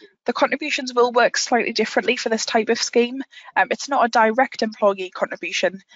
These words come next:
um, it's a salary sacrifice amount instead, but I will be showing you my salary sacrifice scheme that I've set up, along with where to check these contributions a little bit later. But that is the details tab.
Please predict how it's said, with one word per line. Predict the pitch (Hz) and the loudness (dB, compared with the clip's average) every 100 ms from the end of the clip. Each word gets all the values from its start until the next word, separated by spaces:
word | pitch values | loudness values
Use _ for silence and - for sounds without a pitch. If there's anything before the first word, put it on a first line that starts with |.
| - | -4
um, | - 214 | 0 0
it's | - | -2
a | 226 | 0
salary | 226 208 196 | 2 4 2
sacrifice | - 233 - 214 196 196 | 0 -2 -2 -2 -2 -2
amount | 196 175 - | -2 -2 -2
instead, | 165 - 170 165 - | -8 -2 0 0 2
but | 175 - - - - | 0 0 -8 -6 0
I | 220 | 4
will | 277 | 4
be | 269 262 | 2 0
showing | 262 233 | 2 0
you | 226 214 - 226 | 0 -6 -4 -6
my | |
salary | 220 220 196 196 | 0 0 0 0
sacrifice | - 202 208 - 202 | -4 -4 -4 -2 -2
scheme | - 196 196 | -2 -4 -2
that | - | -2
I've | 202 | -2
set | - 214 | -2 2
up, | 214 - _ - - - - | 2 0 _ -20 -20 -14 -2
along | 233 254 | 0 0
with | 254 226 | -2 -2
where | 220 214 | 2 2
to | - | 0
check | - 208 - | -4 -6 -4
these | 190 190 | -4 -4
contributions | - - 196 185 - 175 175 - | -8 -8 -10 -10 -8 -8 -8 -2
a | 226 | 0
little | - | 0
bit | - - | 0 -2
later. | 175 156 - 190 - _ _ _ _ _ _ 480 _ 494 480 _ _ _ _ _ _ _ _ _ _ _ _ _ _ _ _ _ _ _ _ - - - - _ | 0 0 0 -2 -8 _ _ _ _ _ _ _ _ -20 _ _ _ _ _ _ _ _ _ _ _ _ _ _ _ _ _ _ _ _ _ -20 -20 -20 -20 _
But | 269 | 0
that | 311 339 | 4 4
is | - | 2
the | 277 | 0
details | 262 233 240 240 | -2 2 2 2
tab. | - 247 | 4 4